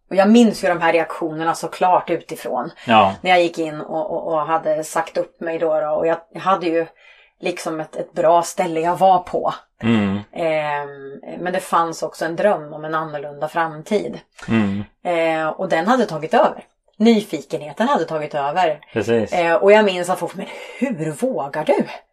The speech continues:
Speaker 2: Mm.
Speaker 1: Hur, hur, men, men har inte ni tre barn hemma också? Hur... okej." Ehm, och någonstans så var det väl det svaret jag kunde ge där och då,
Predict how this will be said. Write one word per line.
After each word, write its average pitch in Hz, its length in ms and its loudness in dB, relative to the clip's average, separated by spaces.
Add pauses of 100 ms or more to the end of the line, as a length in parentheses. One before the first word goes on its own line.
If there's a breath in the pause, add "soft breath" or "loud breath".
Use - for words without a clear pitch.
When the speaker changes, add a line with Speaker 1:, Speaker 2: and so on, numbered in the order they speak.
(160)
Speaker 2:
Mm. 104 240 4
Speaker 1:
Hur, - 140 -2
hur, 254 320 2
men, 254 180 4
men 247 100 2
har 226 100 0
inte 302 140 0
ni 392 100 0
tre 370 380 2
barn 160 200 6
hemma 190 480 -2
också? - 340 0
Hur... 226 300 6 (480 loud breath)
okej." 190 680 -2 (480 loud breath)
Ehm, 208 580 8 (300)
och 392 180 2
någonstans 302 460 0
så 311 120 6
var 175 220 6
det 202 60 2
väl 277 320 0
det 277 140 0
svaret 240 460 2
jag 220 120 -2
kunde 220 320 2
ge 180 240 -2 (200)
där 226 320 2
och 208 60 -2
då, 202 180 2